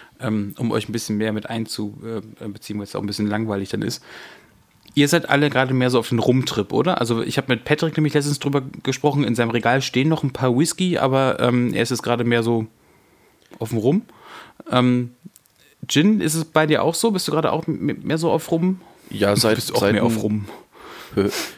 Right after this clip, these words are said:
Speaker 2: Nee, seit ein paar Jährchen schon eigentlich. Also das, äh, Whisky trinke ich sehr, sehr selten.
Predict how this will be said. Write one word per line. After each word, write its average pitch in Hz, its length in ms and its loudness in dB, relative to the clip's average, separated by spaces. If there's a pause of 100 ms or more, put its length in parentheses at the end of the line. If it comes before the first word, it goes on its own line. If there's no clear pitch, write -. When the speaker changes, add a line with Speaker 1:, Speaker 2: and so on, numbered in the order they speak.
(140)
Speaker 2:
Nee, 113 140 4
seit 113 220 2
ein 120 80 -6
paar 113 160 0
Jährchen 110 400 0
schon 95 240 0
eigentlich. 95 460 0
Also 101 180 0
das, 101 260 -4 (380)
äh, 101 300 4
Whisky 113 1500 -2
trinke 127 400 -2
ich - 560 -10 (480)
sehr, 98 680 0
sehr 92 320 0
selten. 143 760 -2